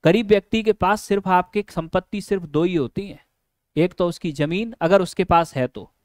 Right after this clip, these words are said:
और दूसरा उसका धर्म, जाति, संस्कृति और परंपराएं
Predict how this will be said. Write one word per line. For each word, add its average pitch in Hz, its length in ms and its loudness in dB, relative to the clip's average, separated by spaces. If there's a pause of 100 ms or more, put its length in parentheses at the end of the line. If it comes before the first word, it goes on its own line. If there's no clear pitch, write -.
(260)
और 196 80 -2
दूसरा 190 420 2
उसका 220 360 0 (560)
धर्म, 170 300 2
जाति, 160 400 2
संस्कृति 123 680 -6
और 170 180 4
परंपराएं 107 680 -4